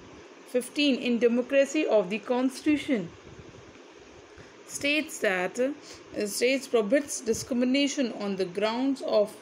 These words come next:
region, sex, race, caste, sex, or the place of the birth. The two ways in which this article address inequality is, first, it suggests state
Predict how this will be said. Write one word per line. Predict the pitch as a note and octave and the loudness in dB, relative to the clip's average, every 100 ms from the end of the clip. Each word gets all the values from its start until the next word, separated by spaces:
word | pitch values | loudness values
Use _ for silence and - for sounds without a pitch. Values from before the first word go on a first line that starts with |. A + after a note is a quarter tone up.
| F#3+ F#3+ | -12 -6
region, | A3+ A#3 B3 B3 B3+ B3+ - - - - - - - | -4 -4 -4 -2 -2 -4 -14 -20 -20 -20 -20 -20 -20
sex, | - - A3+ A#3 - - G3 | -8 0 2 2 -4 -10 0
race, | G#3+ A#3+ B3+ - - | 2 4 0 -4 -8
caste, | - G#3+ A3 A#3+ | -2 2 2 -2
sex, | - A3+ G#3+ - - - | -2 -2 -2 -8 -14 -2
or | G#3+ G#3 | 2 2
the | A#3 | 0
place | - G3+ G3+ G3+ | 0 2 2 2
of | G3 | -2
the | G#3+ | -2
birth. | A#3 D4 C#4+ G#3 - - - - - - - - - | 0 4 4 2 -8 -20 -20 -20 -20 -20 -20 -20 -6
The | A3+ | -4
two | A3+ D4+ D#4+ D#4 | -2 2 2 4
ways | C4 G#3+ F3+ - | 2 2 0 -6
in | G3+ F#3+ | -6 -2
which | G3 C4 C4+ | 0 0 0
this | C#4+ | -2
article | C4+ A#3 A3 - A#3+ | -2 -2 -4 -2 -2
address | - G#3 F3+ A3 A#3 - - - - - - | 0 -4 0 0 0 -4 -18 -20 -20 -20 -8
inequality | A3 G#3+ G3+ G#3+ G3 G3+ B3+ A3+ - | -4 -4 -4 -2 -2 -2 -4 -6 -2
is, | G3+ G#3 F3 | 0 0 -2
first, | - G#3+ G#3+ G3 - | -6 -2 -2 -2 -8
it | G3+ | -6
suggests | - G3 B3+ C4 | -6 0 2 2
state | - A#3+ G#3+ - | 0 0 0 -4